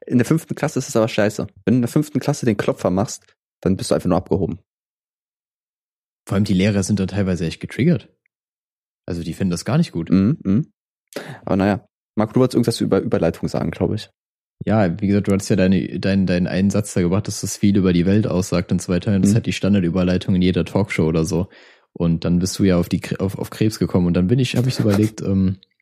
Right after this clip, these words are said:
Speaker 2: ist natürlich ein klassischer Themenwechsel an der Stelle.
Speaker 1: Ja.
Speaker 2: Nee, aber, äh, hab ich so überlegt, wo, wo passiert das noch und welche Themen kann man noch nicht überleiten? Also Krankheiten immer ganz schwierige Kiste.
Speaker 1: Mhm.
Speaker 2: Aber ich glaub, ich glaub, so Sachen wie, ähm,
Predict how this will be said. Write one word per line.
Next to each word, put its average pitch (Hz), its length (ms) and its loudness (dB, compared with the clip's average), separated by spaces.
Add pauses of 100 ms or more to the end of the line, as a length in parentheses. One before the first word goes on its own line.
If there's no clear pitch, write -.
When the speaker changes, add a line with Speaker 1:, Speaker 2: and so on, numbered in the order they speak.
(420)
Speaker 2:
ist - 180 -6
natürlich 90 240 0
ein 80 40 -2
klassischer - 300 -2
Themenwechsel 85 400 -2
an 85 80 -4
der 80 60 -2
Stelle. 87 240 0
Speaker 1:
Ja. - 60 -6
Speaker 2:
Nee, 98 140 -2
aber, 92 260 0
äh, 62 40 -6 (100)
hab 107 80 0
ich 104 80 -2
so - 60 -18
überlegt, 98 260 -2
wo, 95 220 -4
wo 110 140 0
passiert - 560 -4
das - 140 -2
noch 120 180 0
und 101 200 0
welche 104 360 0
Themen 117 220 0
kann 113 140 -2
man 110 140 2
noch 113 180 2
nicht 104 180 0
überleiten? 82 520 -2
Also 90 140 -2
Krankheiten 123 500 -2
immer 98 180 2
ganz 107 200 0
schwierige 85 400 0
Kiste. - 440 -6 (580)
Speaker 1:
Mhm. 123 360 4 (400)
Speaker 2:
Aber 101 160 0
ich 98 120 -4
glaub, 123 500 0
ich 123 120 -8
glaub, 110 220 -2
so - 180 -2
Sachen 107 360 0
wie, 95 300 2
ähm, 87 500 -2